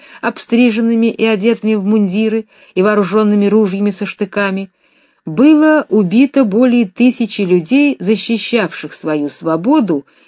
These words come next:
и свои дома и семьи. Потом он служил в Польше, где тоже заставлял русских крестьян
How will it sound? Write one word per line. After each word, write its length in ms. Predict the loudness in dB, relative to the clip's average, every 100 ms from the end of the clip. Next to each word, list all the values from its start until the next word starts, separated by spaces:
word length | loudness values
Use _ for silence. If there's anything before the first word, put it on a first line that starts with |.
| -6
и 80 |
свои 380 | -6 -2 0 0
дома 400 | 0 0 0 0
и 180 | -2 -8
семьи. 640 | -12 -8 -6 -6 -8 -12 -16 _ _ _ _ _ _ _ _ _ _ _ _
Потом 360 | -4 0 4 4
он 80 | 2
служил 340 | -4 -4 -6
в 140 | -8
Польше, 760 | -6 0 0 -2 -10 -10 -10 -12 _ _ _ _ _
где 240 | -4 0 0
тоже 400 | 2 0 0 -2
заставлял 580 | -4 -4 -2 0 0 0
русских 420 | -2 -4 -8 -6
крестьян 680 | -8 -10 -8 -4 -2 -2